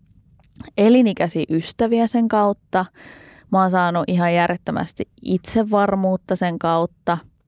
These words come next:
Mä oon käynyt, ö, elämäni suurimmat alamäet ja ylämäet sen kautta. Ja se on jotenkin mulle niin semmonen vapaa-alusta,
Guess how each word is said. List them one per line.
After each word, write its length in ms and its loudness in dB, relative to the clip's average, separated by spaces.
Mä 140 2
oon 120 -2
käynyt, 460 0
ö, 220 4
elämäni 460 0
suurimmat 520 0
alamäet 540 0
ja 140 -4
ylämäet 680 2
sen 220 -2
kautta. 680 0
Ja 140 2
se 100 2
on 140 4
jotenkin 400 0
mulle 260 2
niin 280 0
semmonen 460 -2
vapaa-alusta, 960 -2